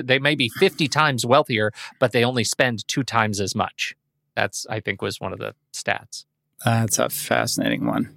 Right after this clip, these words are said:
Speaker 1: Yeah.
Speaker 2: Well, for everybody out there listening, I'd really encourage you to pick up some, you know, a book or two by those guys, 'cause they've got great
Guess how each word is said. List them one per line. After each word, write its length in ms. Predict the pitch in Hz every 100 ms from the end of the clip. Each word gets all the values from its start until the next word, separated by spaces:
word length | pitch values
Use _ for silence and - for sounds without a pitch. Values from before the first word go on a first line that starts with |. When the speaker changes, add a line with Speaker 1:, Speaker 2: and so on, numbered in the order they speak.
| -
Speaker 1:
Yeah. 240 | - - - - - - -
Speaker 2:
Well, 200 | 151 147
for 160 | 143 147
everybody 300 | 147 139 127
out 160 | 123
there 140 | - 120
listening, 480 | 120 113 120 117 -
I'd 280 | 131 127 117
really 420 | 107 113 123 113
encourage 420 | 110 104 117 107
you 60 | 113
to 100 | 107
pick 220 | - 113
up 140 | 117 -
some, 400 | 113 110 110 92 -
you 120 | 120
know, 160 | 113 110
a 80 |
book 240 | 101 120 -
or 60 |
two 220 | 98 123 110
by 220 | 110 110
those 260 | 113 110
guys, 380 | - 113 110 110
'cause 360 | - 120 110 -
they've 160 | 120
got 260 | - 139 -
great 420 | 117 120 143 147